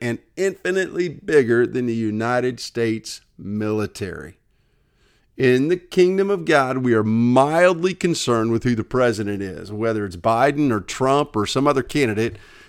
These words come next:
The kingdom of God is bigger than Biden. You gotta remember that no government, no military can stop,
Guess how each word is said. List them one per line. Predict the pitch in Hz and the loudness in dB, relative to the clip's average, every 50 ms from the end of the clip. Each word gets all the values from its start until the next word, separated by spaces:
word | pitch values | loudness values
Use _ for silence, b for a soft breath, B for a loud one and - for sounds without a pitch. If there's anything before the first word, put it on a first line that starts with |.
| B B | B B
The | - 117 | -14 -14
kingdom | - - - 151 151 156 160 165 165 | -12 -2 0 2 2 4 2 2 2
of | 160 135 113 | 0 0 0
God | 110 123 113 110 110 113 110 | 2 2 4 4 2 2 2
is | 110 107 101 92 | 0 -2 -2 -6
bigger | 85 85 87 - 139 139 139 127 113 117 110 107 110 117 - 110 | -10 -14 0 6 8 8 8 8 6 2 2 2 0 -2 -4 -4
than | 107 117 113 107 | -2 -2 -2 -2
Biden. | 80 - 104 104 110 107 101 78 85 87 87 92 - _ _ _ _ _ | 0 0 0 2 2 0 -2 -4 -8 -12 -12 -14 -16 _ _ _ _ _
You | 110 117 113 143 151 156 156 | -4 -4 0 2 2 2 2
gotta | 139 160 160 156 151 | 4 2 2 4 4
remember | 143 139 156 170 151 117 110 | 6 6 6 6 4 2 2
that | 101 117 117 | 0 0 2
no | 123 135 | 2 2
government, | 139 127 143 151 151 175 196 98 - | 4 6 4 4 4 2 -2 -2 -2
no | 117 117 113 107 | 0 0 0 2
military | 113 135 151 160 151 - - 160 170 170 160 | 4 4 4 4 2 2 2 2 2 2 2
can | - 143 - | 0 -2 -4
stop, | - - - - 139 120 123 131 147 147 - - - | -2 -6 0 2 4 6 6 6 6 4 0 -2 -2